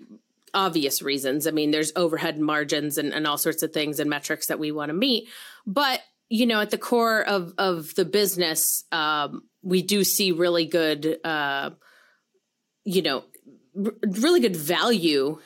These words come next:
in, in keeping the team as agile as possible. Now, you know, look, I'm kind of being dramatic there to some degree. Yes, <laughs> you need to grow. You need to, like,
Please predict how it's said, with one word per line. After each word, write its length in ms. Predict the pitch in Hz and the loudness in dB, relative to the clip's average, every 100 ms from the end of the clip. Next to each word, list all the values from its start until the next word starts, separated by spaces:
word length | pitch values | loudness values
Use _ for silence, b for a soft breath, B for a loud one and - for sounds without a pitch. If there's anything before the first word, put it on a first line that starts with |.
| B | B
in, 540 | 196 185 165 160 160 - | -2 0 2 2 2 0
in 520 | 175 165 156 147 - - | -2 0 2 0 -2 -8
keeping 480 | - 233 226 180 165 | -2 0 2 4 4
the 100 | 156 | 2
team 260 | - 170 | 2 2
as 120 | 156 - | 0 0
agile 300 | 151 147 170 | -2 -2 -4
as 60 | |
possible. 360 | - 131 - 160 | -4 -6 -4 -2
Now, 300 | 208 160 156 B B B _ _ | 0 0 -4 B B B _ _
you 120 | 170 | -2
know, 180 | 143 117 _ | -2 -6 _
look, 200 | 131 - - - | -12 -12 -12 -8
I'm 180 | 139 | -8
kind 220 | 135 185 160 | -4 -4 0
of 40 | |
being 140 | 143 | -2
dramatic 400 | 131 123 117 104 | -2 -4 -4 -6
there 140 | - 117 | -6 -6
to 120 | 131 | -4
some 220 | 160 143 | -4 -2
degree. 320 | 131 127 123 | -4 -6 -6
Yes, 220 | 110 - 208 | -6 -2 0
<laughs> 180 | 220 | 4
you 60 | - | 4
need 180 | 294 262 | 6 4
to 80 | 277 | 4
grow. 360 | 240 208 196 | 4 4 4
You 160 | 202 202 | 4 6
need 200 | 196 190 | 4 4
to, 100 | 202 | 2
like, 300 | 185 180 | 2 2